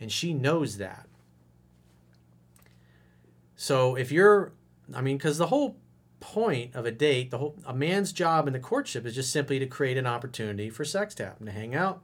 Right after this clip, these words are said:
to have fun, to hook up. And so if you go out on a group date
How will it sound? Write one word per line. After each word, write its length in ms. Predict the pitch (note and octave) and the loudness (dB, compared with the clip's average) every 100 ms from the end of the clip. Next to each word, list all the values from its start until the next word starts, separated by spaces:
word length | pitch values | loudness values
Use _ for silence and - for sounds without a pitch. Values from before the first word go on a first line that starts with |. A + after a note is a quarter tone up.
| _ | _
to 80 | - | -12
have 160 | G#2 G2+ | -12 -4
fun, 380 | F3 F3+ F3 | 0 0 0
to 100 | D3 | -2
hook 180 | G#2+ G#2+ | -4 0
up. 300 | F#3 D3 - - - - - - | 2 2 -2 -16 -20 -20 -16 -10
And 100 | B2+ | 2
so 100 | D#3 | 2
if 140 | D#3 | 4
you 80 | A#3+ | 4
go 200 | A#3 G#3 | 8 8
out 120 | F#3+ | 8
on 100 | D#3 | 6
a 60 | C3 | 2
group 400 | C3 F#3+ C4+ - | 4 4 4 2
date 440 | B2 A#2+ B2 - | 2 2 -2 -10